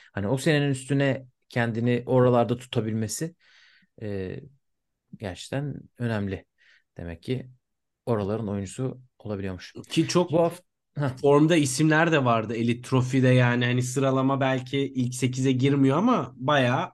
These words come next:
Speaker 2: ritim bulmuş oyuncular
Speaker 1: Evet.
Speaker 2: arasında hani, e,
Speaker 1: Evet.
Speaker 2: oynandı.
Speaker 1: Aynen. E, oranın bir numarası Krejcikova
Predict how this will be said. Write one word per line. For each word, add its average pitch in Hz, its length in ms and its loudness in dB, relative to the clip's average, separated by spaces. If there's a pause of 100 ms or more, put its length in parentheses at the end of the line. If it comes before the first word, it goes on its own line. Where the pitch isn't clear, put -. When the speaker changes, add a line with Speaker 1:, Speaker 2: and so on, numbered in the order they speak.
(120)
Speaker 2:
ritim 147 380 2
bulmuş 131 360 2
oyuncular 175 520 2
Speaker 1:
Evet. 127 140 -10
Speaker 2:
arasında 110 680 -2
hani, 107 180 -2
e, 104 160 -4 (400)
Speaker 1:
Evet. 90 280 -14
Speaker 2:
oynandı. 98 680 -2 (800)
Speaker 1:
Aynen. 90 280 -12 (1080)
E, 95 140 -10
oranın 120 420 0
bir 123 120 4
numarası 120 360 -2
Krejcikova 135 720 0